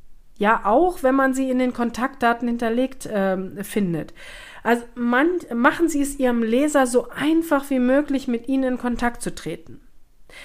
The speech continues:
Wenn er jetzt beim Lesen des Call to Actions den Impuls verspürt, Sie anrufen zu wollen, dann möchte er die Rufnummer direkt sehen und nicht erst suchen, wo er sie denn findet.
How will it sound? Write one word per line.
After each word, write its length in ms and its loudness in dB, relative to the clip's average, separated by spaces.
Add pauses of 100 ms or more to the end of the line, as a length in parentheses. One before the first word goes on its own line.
(300)
Wenn 140 6
er 80 8
jetzt 340 4
beim 220 4
Lesen 380 2
des 120 -4
Call 280 2
to 100 0
Actions 560 -2
den 180 2
Impuls 720 0
verspürt, 600 0
Sie 220 -6
anrufen 580 2
zu 200 -4
wollen, 360 0 (280)
dann 160 4
möchte 320 2
er 80 4
die 140 -2
Rufnummer 500 0
direkt 560 -2
sehen 380 4
und 200 0
nicht 240 0
erst 360 -4
suchen, 540 0
wo 120 4
er 180 6
sie 200 -6
denn 420 -2
findet. 580 -2